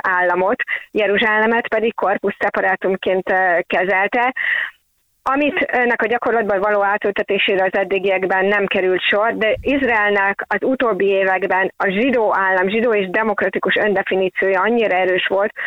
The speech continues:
hogy azzal ez a megoldás nem fér, ö, össze. További opció, hogy vissza lehet térni a negyvenkilenc és hatvanhét közötti időszakhoz, amikor, ö, Egyiptom volt a gázai övezetben,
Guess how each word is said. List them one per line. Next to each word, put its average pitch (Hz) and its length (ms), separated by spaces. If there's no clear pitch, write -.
hogy 202 180
azzal 190 340
ez 185 180
a 175 40
megoldás 175 600
nem 175 260
fér, 175 440
ö, 175 240
össze. 160 540
További 285 420
opció, 262 380
hogy 240 140
vissza 226 300
lehet 208 280
térni 202 320
a 202 60
negyvenkilenc 190 600
és 180 160
hatvanhét 180 460
közötti 185 420
időszakhoz, - 800
amikor, 214 600
ö, 202 340
Egyiptom 196 640
volt 196 340
a 185 60
gázai 269 440
övezetben, 233 760